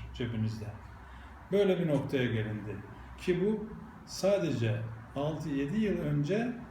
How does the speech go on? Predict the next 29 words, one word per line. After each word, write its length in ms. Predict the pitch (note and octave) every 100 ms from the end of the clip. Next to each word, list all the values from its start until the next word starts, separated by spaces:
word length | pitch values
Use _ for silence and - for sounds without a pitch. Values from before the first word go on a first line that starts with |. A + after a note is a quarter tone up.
| - - -
çok 280 | F#3 F#3 D3+
daha 300 | D3 A#2+ A#2
büyük, 220 | F#3 A3 - - - -
pahalı 480 | C3 C#3 E3 G#3+ G3
ve 160 | F3+
taşınamaz 760 | D#3+ D3 E3+ G3+ G#3 E3 A#2+ A#2
bir 280 | A2+ - - - - - C3+
antenle 720 | C3+ B2+ F#3 F#3+ E3+ A#3 C4+ - - -
iki 140 | - B3
yüz 180 | A3
elli 300 | G#3+ G3+ F#3+
ki-, 200 | - F3+ - -
kilo 200 | C#3+ A2 G2+
gitti. 280 | - - - - - - - - - - - - C3+
Bu 180 | E3+ D#3+ C#3+
yeni 200 | E3+ G#3+
antenlerin 680 | G3 E3+ F3+ E3+ D#3+ D#3 D#3
bir 140 | F#3+
özelliği 480 | E3 D3 D#3 F3 G3+
de 100 | G#3+
o. 220 | C#3+ A2+ - - -
Nerede 340 | F3 G#3 F3 D#3
ihtiyacınız 540 | - D3 C3+ B2 B2
varsa 380 | A#2 A2+ - -
kalkıp 440 | D#3+ C3+ F#3+ F#3+
oraya 180 | G#3 G#3+
götürüyorsunuz. 680 | F3 C#3+ - B2+ A2+ B2 B2
Yazdığınızda 640 | C#3+ D3 C#3+ C#3+ D3 C#3+ C#3+
kullanacaksınız. 680 | C3+ A#2+ A#2 A2+ A2+ -